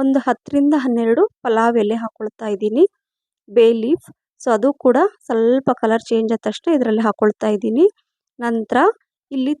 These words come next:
ತರ್ಟಿ ಗ್ರಾಮ್ ಅಷ್ಟು ಸೋಂಪು, ಇದು, ಆ, ತರ್ಟಿ ಗ್ರಾಮ್ ಇದೆ. ಹಾಗೆ ಟೆನ್ ಗ್ರಾಮ್ ಅಷ್ಟು ನಾನು ಏನು ಹಾಕೊಳ್ತಾ ಇದ್ದೀನಿ ಅಂದ್ರೆ ಶಾಜೀರಾ, ಇದನ್ನ ಹಾಕ್ಕೊಂಡು ಲೋ ಮೀಡಿಯಂ ಫ್ಲೇಮಲ್ಲೇ ಒಂದು ಎರಡು ನಿಮಿಷ ಅಥವಾ ಒಂದು ನಿಮಿಷ ಸ್ವಲ್ಪ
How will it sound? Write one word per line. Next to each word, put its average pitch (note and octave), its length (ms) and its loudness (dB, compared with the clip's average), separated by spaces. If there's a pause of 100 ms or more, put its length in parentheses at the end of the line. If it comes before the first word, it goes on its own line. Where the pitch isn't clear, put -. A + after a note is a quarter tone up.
ತರ್ಟಿ A#3+ 380 0
ಗ್ರಾಮ್ A#3 320 0
ಅಷ್ಟು - 280 -4 (340)
ಸೋಂಪು, A3+ 500 2 (500)
ಇದು, B3+ 160 -2 (600)
ಆ, A#3+ 120 -4 (220)
ತರ್ಟಿ A#3+ 320 0
ಗ್ರಾಮ್ A3+ 300 2
ಇದೆ. C4+ 140 2 (200)
ಹಾಗೆ B3+ 340 -4 (460)
ಟೆನ್ C4 200 4 (120)
ಗ್ರಾಮ್ C#4+ 320 2
ಅಷ್ಟು - 340 -6
ನಾನು G#3+ 120 -4 (100)
ಏನು A3+ 160 -2
ಹಾಕೊಳ್ತಾ A3 400 -6
ಇದ್ದೀನಿ G#3 260 -4
ಅಂದ್ರೆ B3 220 2 (1120)
ಶಾಜೀರಾ, B3+ 720 -2 (240)
ಇದನ್ನ C#4 220 0 (120)
ಹಾಕ್ಕೊಂಡು G#3+ 540 -6 (320)
ಲೋ B3 80 0 (180)
ಮೀಡಿಯಂ A3+ 340 -2
ಫ್ಲೇಮಲ್ಲೇ G#3+ 480 -8 (580)
ಒಂದು A#3+ 160 -2 (100)
ಎರಡು B3 320 0
ನಿಮಿಷ B3 200 -2 (100)
ಅಥವಾ B3+ 180 -8 (160)
ಒಂದು C4 280 2
ನಿಮಿಷ A3+ 260 -4 (260)
ಸ್ವಲ್ಪ D#4+ 460 0